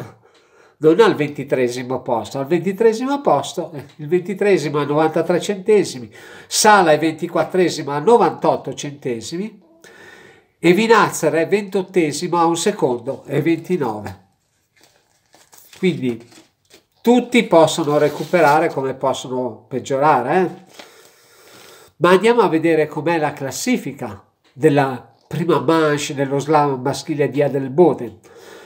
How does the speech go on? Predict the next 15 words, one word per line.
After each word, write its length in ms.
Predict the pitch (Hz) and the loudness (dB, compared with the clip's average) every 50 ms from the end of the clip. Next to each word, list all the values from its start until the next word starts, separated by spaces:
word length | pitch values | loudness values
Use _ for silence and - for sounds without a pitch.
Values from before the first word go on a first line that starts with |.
| - _ | -20 _
perché 280 | - 170 160 190 175 | -2 2 2 2 4
come 260 | - 185 185 196 190 | 4 6 6 6 6
vi, 320 | 185 180 196 196 185 170 170 | 6 4 2 0 -2 -4 -4
vi 160 | 160 190 180 | -4 -4 -2
dicevo 420 | 175 190 185 - 220 214 185 170 | -2 -4 -2 0 2 2 2 2
abbiamo 340 | 160 147 156 151 139 139 143 | 2 2 2 0 0 0 -2
Strain 460 | 139 - - - 180 185 185 185 160 | -4 -4 -2 2 4 4 4 4 2
e 80 | 165 156 | 0 -2
Feller 540 | 156 - - 180 185 180 175 180 180 170 160 | -4 -2 2 4 4 4 4 2 0 0 0
al 180 | 143 135 - | -2 -4 -6
primo 320 | - 156 156 147 147 147 147 | -8 -10 -8 -6 -6 -8 -6
posto 680 | - 131 117 120 117 - - - 123 117 - _ _ _ _ _ _ _ _ _ | -6 -6 -6 -6 -8 -10 -16 -16 -16 -16 -16 _ _ _ _ _ _ _ _ _
a 120 | 139 - | -10 -4
pari 220 | - 143 120 117 104 | -2 -2 -2 -2 -4
merito, 580 | 104 110 107 107 113 117 - - 131 127 - | -8 -10 -10 -10 -10 -14 -14 -14 -16 -16 -16